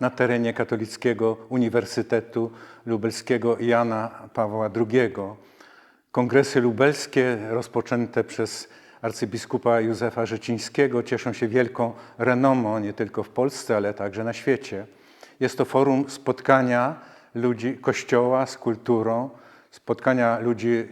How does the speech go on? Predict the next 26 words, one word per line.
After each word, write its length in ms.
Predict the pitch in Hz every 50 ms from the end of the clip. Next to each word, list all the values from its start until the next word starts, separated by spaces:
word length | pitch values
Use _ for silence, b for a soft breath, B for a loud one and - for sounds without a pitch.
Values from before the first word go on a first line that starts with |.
| 110 113 113
z 120 | 104 98
ró-, 200 | 117 117 120 143 127
różnych 560 | 131 120 123 120 92 113 117 110 110 110 107
wyznań, 420 | 104 139 135 135 139 131 127 123
także 380 | 120 - 110 101 95 104 107 107
niewierzących, 880 | 104 104 104 101 117 120 107 123 127 131 127 - - 131 120 - - - B B B B B B B B B
którzy 380 | - - - 127 123 120 131
są 260 | 120 - 127 120 123 123
zatroskani 960 | - 110 123 151 147 - 151 135 - - - - 123 117 113 113 120 120 117 117
o 280 | 120 113 113 110 113 110 B B B B
przyszłość 720 | - - 139 135 - - - 120 117 - - - - - - b b b b
naszego 340 | b 117 113 - 127 101 117
świata. 560 | 113 - - 127 117 104 104 - - 104 107 - - - _ _ _ _ _ b b b b b b b b b b b b b b
Hasłem 480 | b - 143 139 - - 160 156 151 147
t-, 360 | - - 101 - - 131 123
tego 320 | 120 - 143 135 135 135 123
kongresu, 760 | - 135 123 120 123 131 156 156 - - - 113 110 117 113 - B B B B B -
y, 240 | 117 113 123 120
jest, 440 | 117 120 135 135 131 - - - - -
y, 340 | 127 123 120 120 120 120 117
wezwanie 560 | 107 120 113 110 113 120 127 131 131 127 123
do 160 | 117 120 113
przywracania 880 | - - - - 131 135 143 131 131 - - 131 127 127 120 120 120 120 - - - _ -
nadziei. 640 | 117 117 120 101 113 120 107 95 95 98 110 117 - B B B B B B B
W 60 | B -
świecie, 560 | - 135 131 120 127 - - 123 117 113